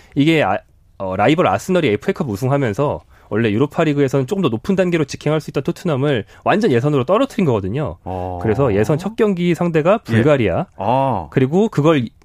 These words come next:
Speaker 1: 통과하면 그 다음 예선 상대도 마케도니아 아니면 루마니아. 이런 식으로 동유럽 원정을 무조건 두 번은 가야 하고 두 번째 동유럽 원정을 갔다 오면 삼 일 뒤에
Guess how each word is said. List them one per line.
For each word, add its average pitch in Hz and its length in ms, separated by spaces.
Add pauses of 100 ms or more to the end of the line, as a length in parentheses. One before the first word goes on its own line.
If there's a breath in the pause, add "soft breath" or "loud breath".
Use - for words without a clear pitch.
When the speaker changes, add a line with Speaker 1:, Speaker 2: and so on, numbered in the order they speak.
Speaker 1:
통과하면 226 680
그 - 140
다음 135 360
예선 131 180
상대도 131 460
마케도니아 196 600
아니면 143 260
루마니아. 110 520 (440 soft breath)
이런 123 140
식으로 135 240
동유럽 143 420
원정을 107 300
무조건 113 280
두 113 120
번은 127 200
가야 95 180
하고 117 400 (340 soft breath)
두 127 140
번째 185 220
동유럽 143 320
원정을 123 280
갔다 - 400
오면 139 400
삼 226 260
일 220 160
뒤에 175 280